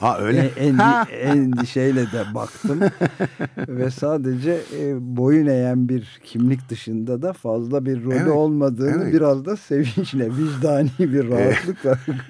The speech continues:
Speaker 2: kabul
Speaker 1: e,
Speaker 2: ediyorum.
Speaker 1: yani Saracoğlu dikte ettiriyor Esat Tekeli'ye.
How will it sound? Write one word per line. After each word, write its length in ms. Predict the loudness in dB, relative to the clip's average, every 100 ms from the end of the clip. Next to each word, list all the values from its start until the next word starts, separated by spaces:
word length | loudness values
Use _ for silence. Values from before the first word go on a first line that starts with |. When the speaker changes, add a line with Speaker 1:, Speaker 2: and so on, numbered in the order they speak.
| -12
Speaker 2:
kabul 200 | -10 -4
Speaker 1:
e, 20 | -2
Speaker 2:
ediyorum. 180 | -2 0
Speaker 1:
yani 560 | 0 2 0 0 -2 -4
Saracoğlu 1000 | -2 0 0 2 0 0 -2 -4 -4
dikte 280 | -8 -6 -2
ettiriyor 520 | -2 -4 -10 -8 -6
Esat 340 | -6 -8 -10 -8
Tekeli'ye. 680 | -12 -10 -10 -10 -8 -8